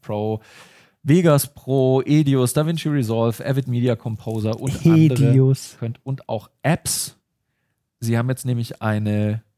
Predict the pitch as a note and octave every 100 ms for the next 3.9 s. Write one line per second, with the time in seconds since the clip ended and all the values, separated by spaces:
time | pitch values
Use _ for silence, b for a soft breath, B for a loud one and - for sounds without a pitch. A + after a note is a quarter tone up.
0 | _ _ _ _ - D#3 G3 A#2 G2 -
1 | G2+ G#2 - - A2 - - _ _ _
2 | _ A2 G#2 G#2 G#2+ A2 - A2 G#2+ A2+
3 | A2 A#2 A#2 - A2+ A2 A#2+ D#3 E3+